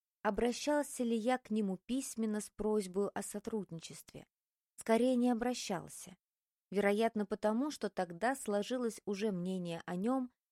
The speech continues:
как он медленно и редко пишет, так что бесполезно к нему и обращаться. А последние пять лет того же десятилетия я провёл за границей с одним только приездом в Москву, где прожил с лета до зимы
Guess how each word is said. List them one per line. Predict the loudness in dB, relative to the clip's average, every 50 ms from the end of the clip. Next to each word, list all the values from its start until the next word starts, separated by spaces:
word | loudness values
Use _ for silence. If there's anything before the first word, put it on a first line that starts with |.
| _
как | -2 -2 2 4 6
он | 6 6 6 4
медленно | 4 4 2 2 0 0 0 0 0 0 0 0 0
и | 2
редко | 4 4 4 2 0 -2 -4 -6 -6
пишет, | -4 -6 -6 -4 -4 -6 -6 -10 -12 -14 _ _ _ _ _ _ _ _ _ _
так | -4 -2 -2 -2
что | -2 -2 -2
бесполезно | -2 -2 -4 -4 0 0 2 4 4 2 2 0 -2 -4
к | -2 -4
нему | -4 -4 -2 -2 -2
и |
обращаться. | -2 -2 -2 -2 -2 -2 -4 -4 -4 -4 -4 -6 -8 -14 -20 -20 -20 _ _ _ _ _ _ _ _ _ _ _ _ _ _
А | -2 0
последние | 2 0 -2 -2 -2 0 0 2 2 2 2 2 2 2
пять | 0 _ -2 -2 -2 -2
лет | -2 0 -2 -2 _
того | -2 -2 0 0 -2
же | -2 -4 -6
десятилетия | -8 -8 -10 -12 -12 -12 -8 -6 -2 0 0 0 -2 -2 -4 -2 -2
я | -2 -2 -2 -4 -2
провёл | -2 -2 -2 0 0 -2 -2
за | -2 -4 -4
границей | -2 -2 -2 0 0 -2 -4 -6 -8 -10 -8 -8 -8 -8 -10 -8
с | -6 -6
одним | -4 -4 -4 -2 -2 -2 -2 -2
только | -2 -2 -2 -2 -2 -4 -6 -6
приездом | -4 -4 -2 -2 -2 -2 -2 -4 -6 -8 -6 -4
в |
Москву, | -4 -4 -4 -6 -8 -12 -12 -10 -8 -8 -10 -12 _ _ _ _ _ _ _ _ -10
где | -2 0 -2
прожил | -2 0 0 0 2 2 2 0 -4 -4
с | -4 -4 0
лета | 0 2 0 0 -2 -4 -6 -6 _ _ _ _
до | -8
зимы | -8 -6 -6 -6 -2 -2 -2 -2 -2